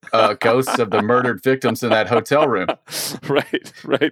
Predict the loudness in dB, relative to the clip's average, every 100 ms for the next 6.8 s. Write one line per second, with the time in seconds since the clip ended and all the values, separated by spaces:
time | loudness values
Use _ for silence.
0 | 0 0 2 2 0 -2 0 0 0 2
1 | 4 4 4 0 2 4 4 4 0 -2
2 | -2 0 0 2 2 2 -2 -8 -6 0
3 | 0 0 -2 0 0 0 0 0 0 0
4 | 2 4 4 2 0 -4 -2 -2 0 -2
5 | -4 -4 -4 -4 -4 -2 0 0 2 0
6 | 0 -2 -2 2 4 4 4 2